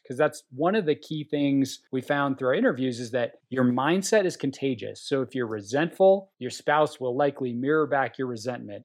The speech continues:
If you're seeking fairness, your spouse will join you in that battle for fairness. If, on the other hand, you're radically generous, you're trying to contribute more than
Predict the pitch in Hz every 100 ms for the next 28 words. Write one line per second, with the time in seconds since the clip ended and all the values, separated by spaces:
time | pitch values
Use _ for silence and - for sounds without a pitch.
0 | _ 143 139 147 123 - 156 135 120 160
1 | 160 185 202 190 - _ _ 127 123 -
2 | 151 160 170 - 131 127 - _ _ -
3 | 143 170 180 170 160 147 143 135 135 131
4 | 135 127 123 - 127 117 101 98 - _
5 | _ - 196 226 170 160 156 156 156 151
6 | 151 131 135 123 113 127 143 151 143 131
7 | 110 123 135 160 180 - 127 143 131 110
8 | 113 147 127 123 123 117 131 139 131 123